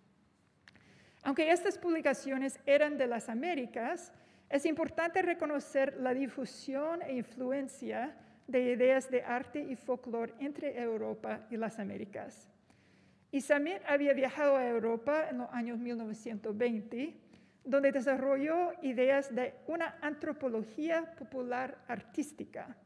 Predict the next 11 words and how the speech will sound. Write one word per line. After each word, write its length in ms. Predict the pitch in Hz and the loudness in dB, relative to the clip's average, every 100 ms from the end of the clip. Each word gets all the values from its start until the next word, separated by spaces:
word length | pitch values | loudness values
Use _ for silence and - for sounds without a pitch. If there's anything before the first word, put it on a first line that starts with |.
| _ _ _ _ _ _ _ _ _ - | _ _ _ _ _ _ _ _ _ -6
Un 160 | 392 | -2
motivo 320 | 427 415 330 | 0 2 2
de 100 | 302 | 2
empezar 720 | 269 226 254 233 - 285 320 - - - | 2 -2 -2 -4 0 0 0 -2 -10 -6
las 200 | 247 269 | -4 -2
inves-, 280 | 240 233 - - - | -2 -4 -4 -20 -8
investigaciones 840 | 262 233 233 240 233 226 254 247 | -4 -2 -2 -2 -4 -4 -6 -6
sobre 260 | - 233 240 | -6 -4 -4
la 80 | 233 | -4
música 340 | 220 220 - | -6 -8 -8
mapuche 720 | 226 220 - 392 - 240 254 | -8 -8 -2 -2 0 0 0